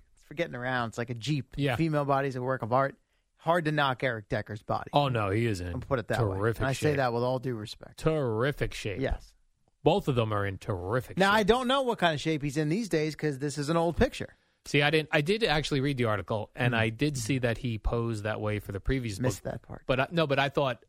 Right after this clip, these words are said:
Speaker 2: I didn't know it was photoshopped. I thought he just recreated the same photo, just with the new book.
Speaker 1: That's not what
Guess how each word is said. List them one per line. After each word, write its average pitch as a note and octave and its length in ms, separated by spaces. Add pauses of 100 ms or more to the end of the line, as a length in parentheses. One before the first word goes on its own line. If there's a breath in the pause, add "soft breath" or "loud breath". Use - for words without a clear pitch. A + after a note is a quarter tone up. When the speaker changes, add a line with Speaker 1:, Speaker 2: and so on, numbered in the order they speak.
(120)
Speaker 2:
I C3+ 60
didn't C#3 120
know B2 140
it - 20
was G#2+ 160
photoshopped. A2+ 540
I A2 60
thought B2+ 180
he B2 100
just A#2 220
recreated G#2+ 640
the G#2 80
same G2+ 260
photo, G#2 480
just G2+ 240
with G#2+ 140
the G2+ 80
new G2+ 160
book. - 340
Speaker 1:
That's D3+ 260
not D#3 360
what C3 360